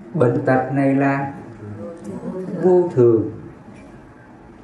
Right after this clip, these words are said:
Cảm thọ đau bệnh tật này là vô thường.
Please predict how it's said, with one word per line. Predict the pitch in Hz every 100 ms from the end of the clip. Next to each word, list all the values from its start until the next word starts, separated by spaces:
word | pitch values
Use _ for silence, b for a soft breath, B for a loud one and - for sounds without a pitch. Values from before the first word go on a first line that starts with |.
| - -
Cảm | 135 127 190
thọ | 151 127 113 - 175
đau | 190 190 147
bệnh | 120 123
tật | 131 120 131
này | 135 131
là | 135 139 139 139 113 107 104 - - - - - - - - 156
vô | 196 190 185
thường. | 135 117 104 98